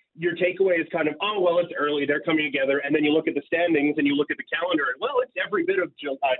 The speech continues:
January eleventh now. And like you said, forty-two games into the season, which is officially past the halfway point. We're running out of time for this thing to just be like, "Hey, can you guys figure this out?" Um, so it, it's been incredibly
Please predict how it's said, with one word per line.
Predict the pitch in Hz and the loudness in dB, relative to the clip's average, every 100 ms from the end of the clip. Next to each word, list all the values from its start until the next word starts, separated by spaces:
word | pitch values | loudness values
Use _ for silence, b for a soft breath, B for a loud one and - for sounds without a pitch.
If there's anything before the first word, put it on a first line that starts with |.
| - | -2
January | 135 160 156 151 143 | -4 0 2 4 2
eleventh | 120 139 196 127 - | 0 -2 -2 -2 -2
now. | 117 117 - b - | -4 -4 -8 b -4
And | 139 135 | -2 0
like | 135 147 | 0 0
you | 156 | -2
said, | 175 160 - | -2 -2 0
forty-two | 165 160 - 160 | 0 0 -2 -2
games | 156 147 | 0 0
into | 156 151 | 0 0
the | 139 | -2
season, | 165 156 123 | -6 -2 -2
which | 120 131 | -2 -4
is | 123 - | -6 -4
officially | 135 156 - 151 - | -4 -2 -4 -6 -4
past | 143 135 | -6 -4
the | 131 | -4
halfway | 139 - 143 175 | -4 -2 -2 0
point. | 147 131 127 _ b b b _ 370 | 2 2 0 _ b b b _ -8
We're | 180 175 180 180 175 165 156 | -2 2 4 6 6 4 4
running | 160 208 196 | 4 4 4
out | 165 | 2
of | 156 | 0
time | 185 220 175 | -2 0 0
for | 170 | 0
this | 165 165 - | 0 0 -2
thing | 175 160 | 0 0
to | 156 | 0
just | 156 - | -2 -2
be | 151 | 0
like, | 143 135 123 - _ _ | 2 2 0 -8 _ _
"Hey, | 160 175 143 117 - - 143 - | -6 -2 -2 -4 -8 -20 -20 -4
can | 180 156 | -2 0
you | |
guys | 151 147 151 - | 0 -2 -4 -2
figure | 170 160 | 0 2
this | 147 147 | 2 2
out?" | 139 160 233 - | 2 2 0 -2
Um, | 156 147 135 135 131 | 0 2 2 0 2
so | 175 | 2
it, | 175 180 | 2 0
it's | 196 190 | -2 0
been | 202 | 0
incredibly | 190 208 214 180 | 2 2 2 2